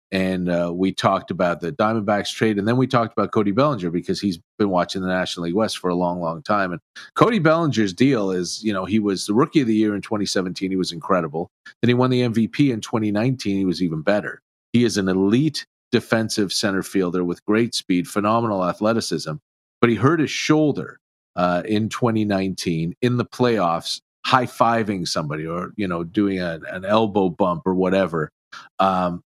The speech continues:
and he hurt his shoulder, and he hasn't been able to hit since. He's been a terrible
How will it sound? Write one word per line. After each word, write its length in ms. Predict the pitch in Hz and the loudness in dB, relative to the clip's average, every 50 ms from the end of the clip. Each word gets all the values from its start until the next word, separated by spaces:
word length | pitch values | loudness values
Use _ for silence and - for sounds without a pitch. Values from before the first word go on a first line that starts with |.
| _ _ _ | _ _ _
and 120 | - 107 110 | -2 0 2
he 60 | 104 | 4
hurt 160 | 120 143 143 | 4 4 2
his 100 | 131 123 | 0 0
shoulder, 360 | - 135 123 117 113 113 113 | 2 2 2 4 4 2 2
and 200 | 113 113 107 107 | 2 2 2 2
he 60 | 107 | 2
hasn't 240 | 98 110 117 113 113 | 2 2 0 2 0
been 100 | 117 117 | 0 2
able 140 | 117 113 113 | 2 2 2
to 60 | 113 | 2
hit 220 | 101 127 - - - | 0 0 -2 -4 -4
since. 380 | - 120 - - - - - - | -4 -4 -4 -4 -10 -16 -4 -4
He's 140 | 107 98 | -4 -2
been 240 | - 113 101 101 - - _ _ _ _ _ _ _ - | 0 -2 -4 -4 -6 -10 _ _ _ _ _ _ _ -12
a 60 | - - _ _ | -12 -12 _ _
terrible 680 | - - - 151 151 151 151 135 107 92 95 82 73 | -4 0 2 4 4 4 2 2 2 0 -2 -4 -4